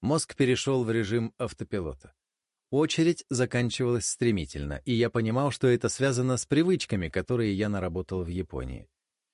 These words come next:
Дело в том, что в России на прием одного пациента выделяется пятнадцать минут, а в некоторых учреждениях Японии — три.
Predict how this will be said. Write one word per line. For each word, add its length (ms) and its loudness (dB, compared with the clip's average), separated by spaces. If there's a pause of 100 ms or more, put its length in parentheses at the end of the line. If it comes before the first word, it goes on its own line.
(240)
Дело 320 4
в 60 -6
том, 180 2
что 200 2
в 60 2
России 560 2
на 140 4
прием 340 4
одного 300 2
пациента 600 0
выделяется 840 2
пятнадцать 720 -4
минут, 420 -4 (720)
а 160 0
в 80 0
некоторых 440 -2
учреждениях 720 -2
Японии — 680 -2 (380)
три. 320 0